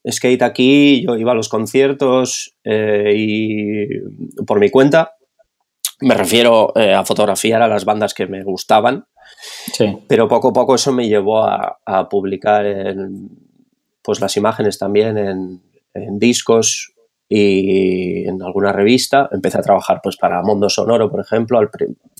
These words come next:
Speaker 2: Mm.
Speaker 1: al principio de todo también, cuando se formó, se formó la revista y tal. Empecé a trabajar para ellos y para algunas revistas más y fanzines y tal, y hacía cosas de música.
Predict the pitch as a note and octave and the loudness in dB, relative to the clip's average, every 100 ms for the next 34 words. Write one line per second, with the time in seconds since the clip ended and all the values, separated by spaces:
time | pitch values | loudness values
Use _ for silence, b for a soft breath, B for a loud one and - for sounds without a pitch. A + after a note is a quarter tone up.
0 | - - A#2+ G#2 - F#2+ F#2 G#2+ G#2 G2 | -16 -8 -4 -2 -2 -4 -2 -2 0 0
1 | F#2 G#2 G#2 G2+ G2+ A2+ G#2 G2 G2 C3+ | 0 2 2 0 0 0 0 -2 -4 -4
2 | F2+ G#2 G#2 G2+ _ B B B B B | -4 -2 -2 -6 _ B B B B B
3 | B B B - G#2 G#2 G#2 G2+ G2+ G#2+ | B B B -6 0 2 4 4 6 4
4 | G#2+ G#2 G2+ B2 E3+ - _ - - _ | 4 2 2 4 2 -2 _ -20 -20 _
5 | _ _ _ A#2 A#2 B2 A2+ A2 A#2+ G#2 | _ _ _ 0 2 2 2 2 0 0
6 | G2+ A#2+ C3 B2+ B2 A#2+ - G2 G2+ G#2+ | 2 4 6 6 4 2 0 -2 -2 -2
7 | G#2+ G2 F2+ F#2+ G#2 - F2 A#2+ C#3+ B2 | -2 -4 -4 -2 -2 -2 -4 0 2 2
8 | - G#2 - F#2+ D3 C#3 A#2 G#2+ G#2+ C#3 | 0 -6 -8 -4 0 2 2 -2 0 2
9 | C#3+ A2+ G#2+ G#2 G#2 G#2+ F#2+ G#2 A#2+ C#3 | 4 0 0 -2 -2 -6 -4 -4 -2 -4
10 | - E3+ | -6 -10